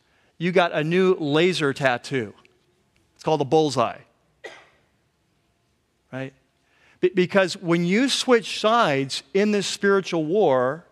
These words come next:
you now become a threat to the dark side. You know, when we do baptisms here, every three, four months we do baptisms,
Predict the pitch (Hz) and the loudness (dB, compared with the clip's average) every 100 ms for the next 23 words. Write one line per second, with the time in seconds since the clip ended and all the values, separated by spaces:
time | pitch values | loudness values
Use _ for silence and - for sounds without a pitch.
0 | _ _ _ _ _ - - 170 190 170 | _ _ _ _ _ -20 -6 -2 0 2
1 | 190 220 190 151 165 - 185 180 190 175 | 0 2 0 0 -2 -2 -2 -2 0 0
2 | 175 - - 175 202 180 - - 175 156 | 0 -6 -10 0 2 0 -6 -8 -2 2
3 | 156 - - 110 95 _ _ _ _ _ | 0 0 -4 -4 -6 _ _ _ _ _
4 | _ _ _ _ _ _ _ _ _ _ | _ _ _ _ _ _ _ _ _ _
5 | _ _ _ _ _ - - - 185 196 | _ _ _ _ _ -20 -20 -6 2 2
6 | 185 196 185 226 233 165 185 208 196 170 | 2 2 2 2 2 2 2 2 -4 -6
7 | 156 160 160 190 208 190 - 175 170 202 | -6 0 0 0 -2 -4 -4 -2 0 0
8 | 185 165 156 185 170 156 127 127 120 | -2 -2 0 -2 -4 -6 -4 -4 -6